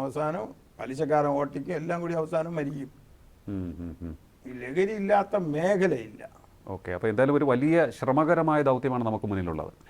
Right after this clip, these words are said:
Speaker 1: ആ, ഒരു കമ്മീഷനെയൊക്കെ വച്ച് എല്ലാം ഏതൊക്കെ മേഖലയിൽ എന്തൊക്കെ വേണം. ഇപ്പൊ എല്ലാവരും നിർദ്ദേശം കൊടുക്കണമെങ്കിൽ ഒരു ജുഡീഷ്യൽ കമ്മീഷൻ വേണം.
Speaker 2: ഉം, ഉം.
Speaker 1: ഒരു നിർദ്ദേശം, ഈ കോളേജിനകത്ത് ഫോൺ പാടില്ല. കോളേജിലൊന്നും പറ്റില്ല, അവിടെ ലൈൻ ഫോൺ ഉണ്ടല്ലോ,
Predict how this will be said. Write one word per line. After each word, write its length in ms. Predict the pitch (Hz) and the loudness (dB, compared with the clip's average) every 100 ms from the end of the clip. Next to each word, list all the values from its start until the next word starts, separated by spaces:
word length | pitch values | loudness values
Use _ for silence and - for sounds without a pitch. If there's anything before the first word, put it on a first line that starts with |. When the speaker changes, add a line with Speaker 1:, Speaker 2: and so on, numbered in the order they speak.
| 208 | 0
Speaker 1:
ആ, 40 | 233 170 - 151 | 2 0 -4 -2
ഒരു 120 | 139 147 143 - | 2 2 0 0
കമ്മീഷനെയൊക്കെ 520 | 135 139 175 151 143 147 | 0 2 2 2 4 2
വച്ച് 260 | 131 - 180 - 143 | 2 0 0 0 -2
എല്ലാം 300 | 139 165 175 147 147 | -2 2 2 0 0
ഏതൊക്കെ 260 | 160 160 147 | 0 0 0
മേഖലയിൽ 380 | 143 147 151 156 139 | 0 0 2 2 0
എന്തൊക്കെ 300 | 156 143 151 | 0 0 0
വേണം. 260 | 135 135 127 - - _ | 0 -2 -6 -12 -20 _
ഇപ്പൊ 120 | 208 | 2
എല്ലാവരും 280 | 202 233 226 190 | 4 4 6 2
നിർദ്ദേശം 400 | 147 220 220 220 | 6 6 6 4
കൊടുക്കണമെങ്കിൽ 460 | 196 190 185 185 180 | 2 2 0 2 4
ഒരു 80 | 175 160 | 2 2
ജുഡീഷ്യൽ 360 | 165 165 175 143 | 0 0 0 -2
കമ്മീഷൻ 320 | 131 143 151 110 | -2 0 0 0
വേണം. 220 | 101 104 117 | -8 -8 -4
Speaker 2:
ഉം, 100 | 92 90 | -4 -4
ഉം. 80 | 85 | -2
Speaker 1:
ഒരു 80 | 185 185 | 2 4
നിർദ്ദേശം, 480 | 175 165 156 156 127 127 160 | 6 6 6 4 0 -4 -8
ഈ 20 | 156 139 - - - - - | -6 -6 -10 -18 -20 -14 -2
കോളേജിനകത്ത് 560 | 196 180 139 131 139 139 - | 2 2 2 -2 -6 -8 -8
ഫോൺ 200 | 139 135 139 123 | -2 0 0 -4
പാടില്ല. 340 | 113 110 101 - - _ _ _ - | -8 -8 -14 -16 -20 _ _ _ -8
കോളേജിലൊന്നും 460 | 117 180 196 196 254 | -2 0 0 0 -2
പറ്റില്ല, 280 | 214 247 233 | -2 2 2
അവിടെ 140 | 139 175 | 4 4
ലൈൻ 120 | 175 214 | 4 4
ഫോൺ 120 | 233 240 | 4 2
ഉണ്ടല്ലോ, 300 | 240 220 | 2 2